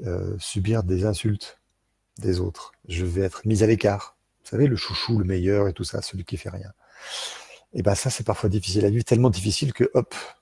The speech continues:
inconsciemment, volontairement ou pas, on, on réduit la voile et on donne pas toute la puissance. Et ben ça entraîne des gens qui, euh,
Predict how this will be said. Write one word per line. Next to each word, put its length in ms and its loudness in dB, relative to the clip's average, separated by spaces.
inconsciemment, 800 2
volontairement 640 4
ou 80 -2
pas, 380 4
on, 220 0
on 20 2
réduit 320 4
la 120 6
voile 420 4
et 180 0
on 100 -2
donne 220 0
pas 180 2
toute 180 -10
la 60 -2
puissance. 640 -12
Et 160 -4
ben 180 -8
ça 160 -16
entraîne 360 -10
des 120 -8
gens 180 -12
qui, 240 -14
euh, 60 -12